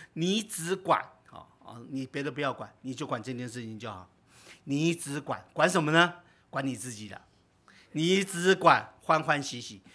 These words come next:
欢欢喜喜是容易的事吗？你需要定义。然后呢，然后呢，你知道，因为神已经悦纳你的作为，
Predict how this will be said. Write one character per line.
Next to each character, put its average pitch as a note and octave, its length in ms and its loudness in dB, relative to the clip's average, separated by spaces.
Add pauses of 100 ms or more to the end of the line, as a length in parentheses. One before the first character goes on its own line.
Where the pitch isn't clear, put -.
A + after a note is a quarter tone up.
(100)
欢 A3+ 160 -2
欢 A3+ 120 -2
喜 F#3+ 180 -6
喜 D#3+ 120 -8
是 D#3+ 420 -6 (340)
容 C#3+ 180 -2
易 E3+ 80 -2
的 D3+ 100 -4
事 C#3+ 200 -8
吗？ C#3 180 -10 (920)
你 C3+ 100 -4
需 D#3 160 -2
要 D3 100 4
定 C#3 240 -2
义。 B2 240 -6 (840)
然 A#3+ 160 8
后 D4 140 8
呢， C4 260 6 (180)
然 A3+ 160 8
后 C#4 180 4
呢， A3+ 180 -2 (260)
你 G3+ 120 0
知 G#3 140 -6
道， A3+ 400 6 (200)
因 D4+ 360 2
为 C#4 260 8
神 F#3+ 560 4
已 E3 140 -4
经 G#3 260 -4
悦 B3 200 6
纳 F3+ 160 8
你 C3+ 160 0
的 C3+ 120 -2
作 C#3 200 -2
为， A2 200 -8